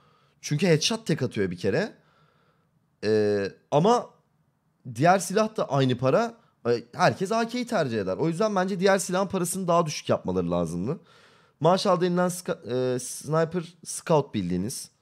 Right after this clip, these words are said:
E, operator da A W P. <clears throat>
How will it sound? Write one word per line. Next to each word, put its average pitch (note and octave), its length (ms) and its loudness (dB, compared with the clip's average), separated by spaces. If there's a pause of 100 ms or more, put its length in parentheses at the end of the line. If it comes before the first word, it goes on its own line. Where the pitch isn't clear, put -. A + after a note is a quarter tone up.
(880)
E, G#2 460 0
operator D3+ 540 -2
da F#3+ 240 -2 (300)
A D#3 200 4
W G#2 180 0
P. B2 180 -4 (560)
<clears throat> F3+ 80 -6